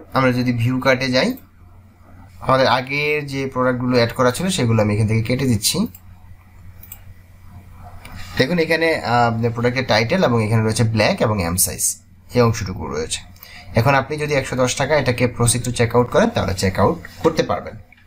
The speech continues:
তো এই হচ্ছে ভেরিয়েবল প্রোডাক্ট আপলোড করার নিয়ম। এই মুহূর্তে আমি আপনাদেরকে এক্সট্রা হিসেবে দেখাচ্ছি যে আসলে এখানে তো প্রোডাক্ট ভে-, আচ্ছা আমি একটু আবারও প্রোডাক্টটা ভিউ করছি।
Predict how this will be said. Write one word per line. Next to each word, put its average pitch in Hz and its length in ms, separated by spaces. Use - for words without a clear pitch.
তো 156 420
এই 151 160
হচ্ছে 170 460
ভেরিয়েবল 151 520
প্রোডাক্ট 143 380
আপলোড 127 320
করার 123 260
নিয়ম। 110 320
এই 143 100
মুহূর্তে 180 280
আমি 180 160
আপনাদেরকে 165 720
এক্সট্রা 127 440
হিসেবে 165 480
দেখাচ্ছি 127 540
যে 135 120
আসলে 131 480
এখানে 147 300
তো 156 220
প্রোডাক্ট 143 440
ভে-, 123 160
আচ্ছা - 220
আমি 120 120
একটু 135 480
আবারও 113 260
প্রোডাক্টটা 113 600
ভিউ 110 280
করছি। 123 520